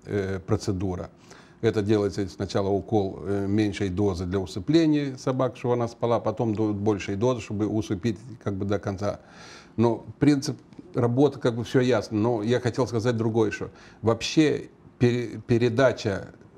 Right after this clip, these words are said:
муниципального предприятия, которое занимается уборкой мусора в город, передать собаке, это было ошибочно изначально, и до сих пор продолжается эту ошибку все повторять, и все наступают на эту же ошибку. Это должно заниматься ветеринарная служба,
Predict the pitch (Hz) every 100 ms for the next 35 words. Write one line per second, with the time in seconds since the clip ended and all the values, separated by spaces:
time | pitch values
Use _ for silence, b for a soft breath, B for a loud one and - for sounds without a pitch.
0 | - - - - 113 110 117 - 143 123
1 | 107 110 95 - 120 117 - 98 110 95
2 | 113 117 131 120 117 - 104 101 123 120
3 | - 101 104 120 - 104 92 98 113 95
4 | 107 101 110 104 - 98 120 160 151 110
5 | 110 117 113 104 139 123 - 113 110 107
6 | 98 135 135 135 123 B B 107 101 -
7 | - 135 135 117 110 101 117 113 104 104
8 | - 131 123 - - 127 120 107 - 107
9 | 127 127 B B B 98 - 127 113 -
10 | - 117 110 110 107 101 101 - 92 -
11 | - B B B B 117 117 113 117 156
12 | 165 151 143 139 139 113 107 120 107 123
13 | 156 147 139 - 113 120 107 110